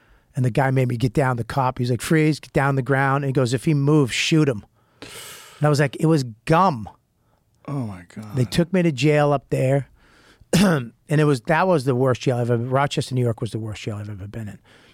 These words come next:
Speaker 1: And, uh, you know, they put me in a room, and that was the first time I literally asked for help. I, I was just like, "Help me.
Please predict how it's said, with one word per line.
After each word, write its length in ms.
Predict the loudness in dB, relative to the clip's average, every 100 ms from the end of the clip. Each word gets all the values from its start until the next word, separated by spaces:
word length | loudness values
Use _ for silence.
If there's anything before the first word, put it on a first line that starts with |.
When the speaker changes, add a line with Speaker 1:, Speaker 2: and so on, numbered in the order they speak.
| _
Speaker 1:
And, 200 | 0 2
uh, 380 | 2 -2 -8 -12 -18 _ _
you 140 | -4
know, 180 | -4 -4
they 80 | -6
put 220 | -2 0
me 80 | 2
in 60 |
a 40 | 2
room, 460 | 2 2 2 -2 -6 _ _ _ _ _ -4
and 80 | 0
that 100 | 2
was 140 | 0
the 60 | 0
first 300 | 0 0 0
time 240 | -2 -2
I 220 | -4 -8
literally 320 | -2 0 0 -2
asked 220 | -8 -8
for 80 | -8
help. 320 | -8 -10 -12 -20 _ _ _ _ _ _ _ -2
I, 100 | 0
I 160 | 2 2
was 120 | 0
just 200 | 0 0
like, 160 | -2 -4 _ _ _ _ -10
"Help 280 | 0 0 0
me. 220 | -10 -16